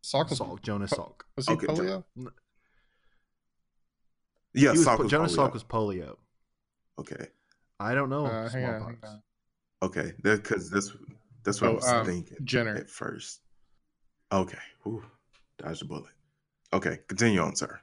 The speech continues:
Speaker 3: I'm sorry.
Speaker 2: Final question in Science and Nature. The Great Barrier Reef has recently come under threat from climate change and pollution.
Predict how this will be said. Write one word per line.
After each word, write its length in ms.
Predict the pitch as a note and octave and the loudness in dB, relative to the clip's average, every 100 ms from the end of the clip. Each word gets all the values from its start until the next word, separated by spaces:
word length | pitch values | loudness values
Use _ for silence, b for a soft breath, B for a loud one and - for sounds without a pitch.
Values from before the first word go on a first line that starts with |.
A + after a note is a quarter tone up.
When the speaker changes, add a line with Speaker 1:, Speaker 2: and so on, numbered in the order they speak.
| - | -8
Speaker 3:
I'm 80 | E2+ | -4
sorry. 240 | G1+ - - - - _ _ _ _ _ _ _ _ _ _ _ _ _ _ | -4 -6 -10 -18 -20 _ _ _ _ _ _ _ _ _ _ _ _ _ _
Speaker 2:
Final 320 | - A#2+ C3 D3 | -4 0 0 2
question 560 | C3 A#2 - A2+ A2 | 2 2 0 -4 -4
in 380 | - G#2 G2 F#2+ | -6 -6 -4 -6
Science 420 | - E2+ F2+ F2+ | -8 -8 -8 -8
and 80 | A2 | -8
Nature. 380 | C#3 C#3 D#2+ - _ _ _ _ _ _ _ _ _ _ A#2 | -8 -8 -12 -16 _ _ _ _ _ _ _ _ _ _ -10
The 120 | B2+ | -10
Great 460 | A2 A2 C#3+ - A#2 | -6 -2 -2 -2 -2
Barrier 420 | A2 A2+ C3+ D3+ | -2 0 -2 -4
Reef 640 | E3+ A3+ B2+ - - - _ - _ _ _ _ _ _ _ | -6 -4 -6 -6 -16 -20 _ -20 _ _ _ _ _ _ _
has 240 | G2 G2 G2 | -12 -10 -8
recently 380 | C3 C3+ C3+ C3+ | -6 -6 -8 -6
come 200 | C#3 B2+ | -4 -2
under 160 | B2 | -4
threat 440 | A#2 G#2 G2 A2 - _ _ | -6 -6 -6 -6 -12 _ _
from 340 | - G2+ G2+ | -14 -10 -8
climate 420 | - B2 A#2+ A#2+ | -10 -8 -6 -8
change 320 | F#2 G#2+ G#2 F2+ | -10 -10 -8 -8
and 160 | F2 | -10
pollution. 440 | - F#2 F#2 - | -12 -12 -12 -12